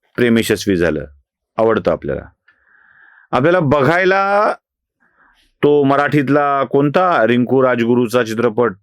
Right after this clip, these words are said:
अ, सैराट, तो आवडतो, पण त्याच्या शेवट नाही आवडत. एका प्रेमी जोडप्याचा असा करुणांत बघायला नाही आवडत आपल्याला. एक दुजे के लिए काय, सैराट काय,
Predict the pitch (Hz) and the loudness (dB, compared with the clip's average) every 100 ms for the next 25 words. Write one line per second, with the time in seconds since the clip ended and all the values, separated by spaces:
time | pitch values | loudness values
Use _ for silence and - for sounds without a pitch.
0 | _ _ - 107 104 104 104 101 120 123 | _ _ -4 -2 0 0 0 0 0 0
1 | 131 117 95 _ _ _ _ _ _ _ | 0 -2 -4 _ _ _ _ _ _ _
2 | _ 214 196 190 220 180 135 73 - _ | _ 0 0 0 0 0 -2 -2 -12 _
3 | _ _ _ _ _ _ _ _ _ _ | _ _ _ _ _ _ _ _ _ _
4 | 151 170 160 147 180 151 - 131 131 147 | -2 0 -2 -2 -2 -2 0 2 0 0
5 | 147 131 90 78 73 _ _ _ _ _ | 0 2 0 0 -4 _ _ _ _ _
6 | _ _ 110 143 151 160 - _ _ _ | _ _ -4 0 0 -2 -6 _ _ _
7 | _ _ _ - 156 175 196 156 165 147 | _ _ _ -2 2 2 2 0 0 0
8 | 175 165 185 160 175 170 156 151 160 156 | -2 0 -2 0 -2 0 0 2 0 0
9 | 147 143 135 135 139 135 127 _ 110 110 | 0 0 0 0 0 -2 -8 _ -2 0
10 | 110 90 80 71 67 - - - _ _ | 2 0 -2 -6 -10 -14 -16 -20 _ _
11 | _ _ _ _ _ _ _ _ _ 117 | _ _ _ _ _ _ _ _ _ -4
12 | 113 120 113 110 107 98 95 95 127 147 | 0 0 0 0 0 0 0 0 -2 0
13 | 143 127 117 98 - 147 | -2 0 0 -2 -2 -2